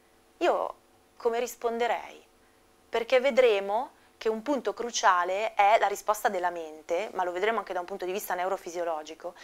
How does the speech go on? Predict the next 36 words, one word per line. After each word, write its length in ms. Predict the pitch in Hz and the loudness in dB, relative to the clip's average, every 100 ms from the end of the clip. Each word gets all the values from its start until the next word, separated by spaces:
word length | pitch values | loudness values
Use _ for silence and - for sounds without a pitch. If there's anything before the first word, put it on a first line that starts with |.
| - - | -18 -8
e 80 | 277 | -4
io 140 | 370 | 0
porto 240 | 214 - | 0 0
sempre 320 | 233 254 - 190 | -4 -4 -4 -6
l'esempio 840 | 190 208 190 190 208 233 254 _ _ _ _ _ _ - | -2 -2 -2 -4 -2 -2 -6 _ _ _ _ _ _ -18
di 200 | - 208 | -10 -4
una, 680 | 226 214 196 190 185 175 170 165 - - - - - - | -2 2 2 4 4 2 0 -6 -14 -16 -16 -12 -12 -8
di 120 | 202 | -6
un 140 | 233 | -2
medico 760 | 247 220 196 196 - 208 247 208 | 0 0 -2 -6 0 2 2 0
psichiatra 720 | - 196 - 175 147 - 196 - - - | -6 -8 2 2 2 0 0 0 -14 -12
che 140 | - 247 | -6 -2
curava 320 | 294 226 202 | 6 6 6
i 60 | 226 | 0
disturbi 480 | 233 - 220 208 | -6 -4 -4 0
da 80 | 208 | 2
identità 500 | 196 196 202 214 190 | 2 0 -4 -2 -2
multipla, 760 | 185 175 165 - 175 175 175 - | -2 -6 -8 -10 -4 -2 -2 -4
cioè 260 | - 185 170 | 2 2 2
le 80 | - | 0
persone 380 | 226 220 247 | -2 0 -2
che 80 | 233 | 2
hanno 300 | 202 202 208 | 4 4 2
le, 240 | 202 190 185 | 2 2 0
le, 60 | |
appunto, 260 | 180 220 196 | -2 -4 -6
le 80 | 190 | -6
personalità 540 | 214 - 202 196 190 | -6 -4 -2 -2 -2
multiple. 580 | 185 160 156 165 165 160 _ _ _ _ _ _ _ _ _ - - | -4 -8 -10 -10 -8 -8 _ _ _ _ _ _ _ _ _ -18 -8
Uno 160 | 185 | -6
dice: 140 | 180 180 | -6 -6
"Cosa 200 | 185 180 | -4 -4
c'entra?" 520 | - 156 160 170 165 | -4 -8 -8 -8 -6
Adesso 300 | 185 175 - | -4 -4 -4
vi 80 | 165 | -12
spiego. 440 | - - 147 160 | -14 -16 -16 -18